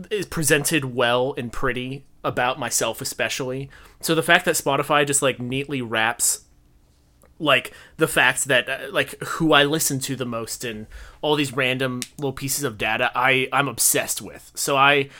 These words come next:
that's actually legitimately what made me switch. So I, I am a Spotify user.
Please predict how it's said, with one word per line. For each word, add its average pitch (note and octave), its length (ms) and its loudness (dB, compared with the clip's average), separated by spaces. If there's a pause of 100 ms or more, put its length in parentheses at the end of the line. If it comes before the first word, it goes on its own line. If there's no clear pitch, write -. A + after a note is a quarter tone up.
(160)
that's F3 280 6
actually D#3+ 380 4
legitimately C#3+ 760 0
what A#2+ 160 -6
made A2+ 200 -6
me G#2 80 -10
switch. - 320 -10
So C3+ 100 -2
I, B2+ 200 0
I C3+ 140 2
am C3 140 2
a - 20 -6
Spotify G#2 560 -6
user. G2 340 -18